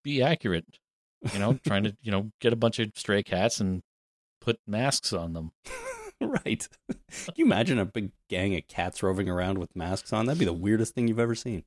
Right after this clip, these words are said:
Speaker 1: Oh, they'd be so pissed off. I'd stay away from them.
Speaker 2: Oh, me too. Yeah.
Speaker 1: I'm
Speaker 2: All
Speaker 1: not
Speaker 2: right.
Speaker 1: going outside. There might be a whole herd of cats with masks on out there,
Speaker 2: <laughs>
Speaker 1: mad at me for some reason.
Speaker 2: Be careful. Just stay in your basement. You're safer there.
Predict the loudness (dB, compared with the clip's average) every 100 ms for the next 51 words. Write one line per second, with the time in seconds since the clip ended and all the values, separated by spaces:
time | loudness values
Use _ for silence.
0 | -6 -2 -2 -4 -6 -4 0 2 6 4
1 | 6 2 2 0 2 2 0 -4 2 4
2 | 4 2 0 -2 -2 -2 0 2 2 0
3 | -2 0 -4 -4 -8 _ _ -20 -16 -4
4 | 0 2 2 0 2 2 2 -2 _ -12
5 | -2 2 2 4 4 6 6 6 4 2
6 | 2 2 4 4 0 -4 -6 -6 0 0
7 | 0 -2 -2 -2 -6 -8 -8 -4 -4 -2
8 | 0 0 -2 -4 -12 -12 -8 -2 0 0
9 | 0 -2 -6 -12 -8 -6 0 0 0 0
10 | 0 2 2 2 2 0 0 -2 -6 -4
11 | 0 0 0 0 0